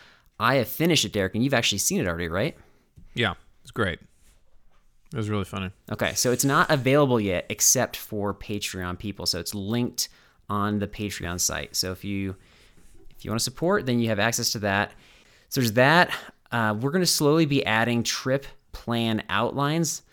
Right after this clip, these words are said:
Speaker 1: to the, um, to the Patreon site as well. So kinda going back and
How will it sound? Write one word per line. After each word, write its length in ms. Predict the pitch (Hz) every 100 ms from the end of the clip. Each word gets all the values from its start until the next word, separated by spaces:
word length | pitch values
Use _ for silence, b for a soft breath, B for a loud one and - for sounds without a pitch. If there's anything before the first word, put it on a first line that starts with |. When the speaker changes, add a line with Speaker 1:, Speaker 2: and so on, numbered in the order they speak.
| b b -
Speaker 1:
to 840 | - 123 120 117 113 110 107 104 98
the, 600 | 107 104 101 95 92 92 - _ -
um, 360 | 98 92 90 87
to 100 | 98
the 60 |
Patreon 400 | 98 104 - 98
site 160 | 95 95
as 140 | 92
well. 320 | 92 92 117 135 B B
So 420 | - 113 104 101
kinda 240 | - 135
going 300 | 127 120 127
back 320 | 107 107 113 123
and 220 | 104